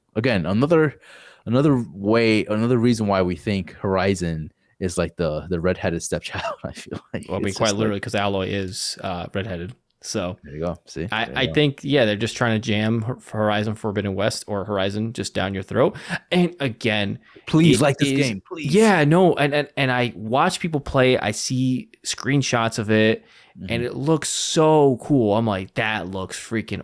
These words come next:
Speaker 2: awesome to do that."
Speaker 1: You've played it, man.
Speaker 2: I've played it. I've played it, but there's just something about it that I, I think it was, I think it was Tony, right?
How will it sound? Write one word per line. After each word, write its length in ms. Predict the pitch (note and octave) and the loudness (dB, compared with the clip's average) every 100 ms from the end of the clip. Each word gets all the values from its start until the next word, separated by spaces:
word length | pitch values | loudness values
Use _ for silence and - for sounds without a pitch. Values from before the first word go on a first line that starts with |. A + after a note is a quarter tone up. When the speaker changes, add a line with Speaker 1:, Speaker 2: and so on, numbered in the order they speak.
| - | -8
Speaker 2:
awesome 380 | F#2 F#2 - F2+ | -6 -6 -6 -8
to 100 | F2 | -6
do 140 | F#2 | -6
that." 260 | E2+ E2+ A#2 | -6 -6 -2
Speaker 1:
You've 220 | D4 - | -4 -4
played 280 | - A4 A4 | 0 4 4
it, 140 | E2 | 2
man. 260 | F2 A2+ A#3 | -2 -2 -2
Speaker 2:
I've 160 | - C3+ | -2 -2
played 240 | D3+ B3+ | 0 2
it. 60 | F#3 | 2
I've 220 | - B2+ - | -2 -6 -8
played 240 | - D#3+ | -4 -2
it, 220 | C#3+ - _ | -2 -4 _
but 260 | G#2+ G2 - | -8 -8 -6
there's 200 | G#2 F#2 | -6 -6
just 360 | F#2 - - - | -8 -6 -4 -2
something 340 | A#2+ B2+ D#3 | -2 2 2
about 340 | E3+ D3 G#2+ E2+ | 2 2 0 -2
it 160 | - _ _ _ _ _ _ _ _ _ | -8 _ _ _ _ _ _ _ _ _
that 200 | F#2+ - | -8 -8
I, 280 | - G#2+ A#2 | -4 -2 0
I 100 | - | -2
think 220 | - A3 | -2 0
it 40 | B3 | 0
was, 320 | C3 - - - | 0 -2 -6 -8
I 80 | - | -12
think 200 | - - | -8 -2
it 80 | |
was 260 | D#4 D#3+ - | 2 2 -2
Tony, 420 | - C3 F#2+ G2+ - | 0 0 0 -4 -6
right? 280 | G2+ A2+ | -2 -2